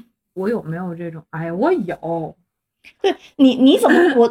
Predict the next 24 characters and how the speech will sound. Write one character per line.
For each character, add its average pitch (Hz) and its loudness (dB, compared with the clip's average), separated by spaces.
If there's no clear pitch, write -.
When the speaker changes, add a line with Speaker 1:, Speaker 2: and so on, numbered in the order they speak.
Speaker 2:
我 247 4
都 330 2
不 - -8
知 453 0
道 427 -2
你， 302 2
你 285 2
怎 392 -2
么 233 0
会 320 -4
有 247 0
那 277 0
么 262 2
多 214 2
到 175 4
后 - -2
边 208 4
掰 240 2
面 240 4
儿 196 -4
了 185 -6
呢？ 175 -12
Speaker 1:
我 285 -2
还 294 0